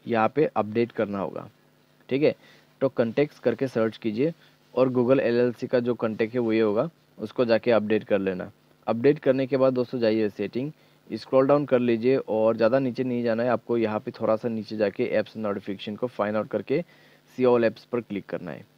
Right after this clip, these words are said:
उसके बाद दोस्तों यहाँ पे आपको मिलेगा contacts option, ठीक है,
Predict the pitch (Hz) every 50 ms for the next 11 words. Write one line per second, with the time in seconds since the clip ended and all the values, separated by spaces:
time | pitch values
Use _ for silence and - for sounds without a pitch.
0 | _ _ _ _ _ _ _ _ _ _ _ _ _ _ _ _ _ _ _ _
1 | _ _ _ _ _ _ - - 123 117 - 139 127 127 127 123 123 117 - 131
2 | 123 113 113 110 - - 123 127 127 - _ _ _ _ _ _ _ _ - -
3 | 113 - - - 123 120 117 110 110 110 113 113 110 - 113 107 101 90 107 107
4 | 101 - - - - - 101 - - - - 95 - - - _ _ _ _ -
5 | - _ _ _ _ _ _ _ _ _ _ _ _ _ _ _ _ _ - -
6 | 107 131 143 120